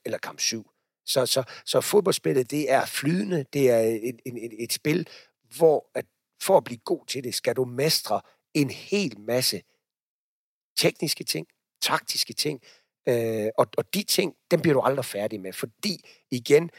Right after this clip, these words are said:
du spiller nogle gange mod et hold som Stoke,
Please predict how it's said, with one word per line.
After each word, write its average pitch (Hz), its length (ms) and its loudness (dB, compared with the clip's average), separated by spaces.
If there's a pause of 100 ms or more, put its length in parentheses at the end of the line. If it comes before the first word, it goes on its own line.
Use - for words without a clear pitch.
(180)
du 143 60 0
spiller 151 300 2
nogle 151 200 2
gange 139 240 2
mod 120 160 2
et 104 60 -4
hold 127 280 0
som - 380 -8 (100)
Stoke, - 480 2